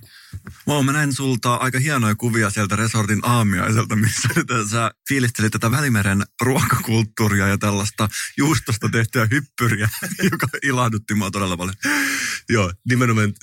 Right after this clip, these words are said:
Speaker 2: täytyy siis mainita, että resortti oli vaan sellaisia, missä oli skandinaavisia ihmisiä, niin totta kai siellä oli kaikki Kreikan herkut, niin kuin semmoinen niin kuin kuuden kilon edamjuusto, mihin kaikki oli koskenut, ja sit semmoisella ruotsalaisella höylän höylännyt, että se muistutti enemmän lentomäkeä kuin hyppyriä.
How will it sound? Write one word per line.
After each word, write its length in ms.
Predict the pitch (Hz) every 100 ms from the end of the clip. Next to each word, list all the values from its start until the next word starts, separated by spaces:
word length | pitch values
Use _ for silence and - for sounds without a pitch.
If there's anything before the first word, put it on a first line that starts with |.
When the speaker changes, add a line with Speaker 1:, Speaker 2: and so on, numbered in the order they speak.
| -
Speaker 2:
täytyy 280 | 127 113 113
siis 200 | 107 87
mainita, 320 | 113 107 92
että 200 | 90 110
resortti 520 | 110 110 104 107 98
oli 180 | 92 95
vaan 200 | 117 110
sellaisia, 320 | 107 95 90
missä 180 | 87 104
oli 80 | 92
skandinaavisia 680 | - 104 92 90 87 - 98
ihmisiä, 500 | 110 120 110 123 110
niin 120 | 107
totta 220 | 113 110
kai 180 | 107 104
siellä 180 | 92 87
oli 120 | 87
kaikki 500 | 87 90 - 95 87 - - - - - _ -
Kreikan 400 | 127 113 110 95
herkut, 380 | 107 92 95
niin 140 | 101 92
kuin 200 | 95 92
semmoinen 280 | - 98 92
niin 60 |
kuin 200 | 92 101 - _
kuuden 420 | 123 117 101 90
kilon 300 | 90 98 95 110
edamjuusto, 840 | 107 101 95 98 98 98 - 104
mihin 220 | 104 110 104 -
kaikki 340 | 143 156 -
oli 120 | 92
koskenut, 580 | 92 113 117 - 90 92 - -
ja 80 | 98
sit 180 | 117 107 -
semmoisella 380 | 113 104 98 95
ruotsalaisella 540 | 117 - 98 85 92 82
höylän 340 | 101 98 90
höylännyt, 460 | 101 101 92 87 90
että 100 | -
se 40 |
muistutti 360 | 104 107 104 101
enemmän 240 | 101 98
lentomäkeä 720 | 117 110 92 87 92 98 92
kuin 180 | 101 95
hyppyriä. 540 | 139 - 101 104 101